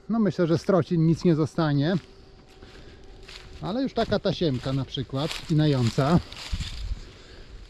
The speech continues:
może jeszcze ocaleć. Na pewno różne cegły, kamienie ocaleją.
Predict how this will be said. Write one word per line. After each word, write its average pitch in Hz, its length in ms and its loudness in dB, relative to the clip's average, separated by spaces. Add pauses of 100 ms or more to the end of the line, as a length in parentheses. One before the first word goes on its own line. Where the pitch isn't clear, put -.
może 156 320 2
jeszcze 156 240 0
ocaleć. 156 540 -2 (2000)
Na 190 120 0
pewno 180 280 4 (920)
różne 160 240 6
cegły, 190 380 2
kamienie 202 440 2
ocaleją. 185 600 2